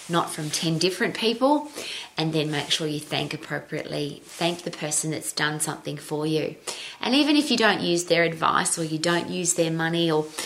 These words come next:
or it, the relationship's not going to continue, could it still be a really good idea to thank them for their time and thank them for investing time in you?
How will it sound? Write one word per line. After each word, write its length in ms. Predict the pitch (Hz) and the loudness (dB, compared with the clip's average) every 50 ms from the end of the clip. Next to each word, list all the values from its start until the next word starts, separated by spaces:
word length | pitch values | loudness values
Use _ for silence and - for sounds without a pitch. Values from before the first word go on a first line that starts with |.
| - - - - - - _ | -8 -8 -10 -10 -12 -8 _
or 220 | - 170 170 170 - | 6 8 8 8 8
it, 480 | - - - - - - - - - | 6 2 -2 -2 -4 -8 -12 -6 0
the 120 | - 185 175 | 2 4 4
relationship's 720 | 185 185 190 196 196 - - 185 - - 170 - - 190 | 6 6 6 6 6 6 6 6 4 4 2 2 0 0
not 180 | 180 - - | 0 0 0
going 220 | 165 165 156 160 156 | 0 0 0 0 -2
to 100 | - - | -4 -6
continue, 680 | - - 160 156 - - - 185 185 185 180 165 151 156 | -6 -6 -4 -2 -2 0 0 0 0 2 2 2 0 0
could 200 | - - 214 208 | 0 0 0 0
it 120 | 196 - | 2 2
still 180 | - - 208 190 | 2 4 4 4
be 160 | 180 180 170 | 4 2 2
a 60 | 170 | 2
really 300 | 160 170 175 165 165 165 | 2 2 0 0 0 0
good 140 | 165 170 165 | -2 -2 -2
idea 280 | 151 147 151 147 147 | -2 -2 -4 -4 -4
to 100 | - - | -6 -6
thank 240 | 160 - 160 151 - | -4 -4 -4 -4 -4
them 80 | 160 165 | -6 -8
for 160 | - - 160 | -8 -8 -8
their 160 | 151 - - | -8 -8 -6
time 560 | - - - - - 175 170 160 160 170 165 165 - - - - - - | -6 -6 -6 -4 -4 -2 -2 -2 -2 -4 -6 -8 -10 -12 -12 -14 -12 -10
and 140 | - 156 151 | -8 -8 -6
thank 240 | - 151 147 151 - | -4 -6 -6 -4 -4
them 160 | 165 160 160 | -4 -4 -4
for 400 | 156 - - 160 156 156 151 156 - - - - - - - | -4 -2 -2 0 0 0 0 -2 -6 -12 -16 -16 -18 -10 -6
investing 640 | 175 170 160 - 170 175 175 175 - - 190 180 165 | -2 -2 2 4 4 4 6 4 0 0 -2 -2 -2
time 380 | - - 180 170 160 151 151 | -4 -4 -2 -2 -2 -2 -2
in 140 | 156 151 151 | -4 -2 0
you? 420 | 156 156 160 156 - - - 147 | 2 4 4 4 2 0 -4 -10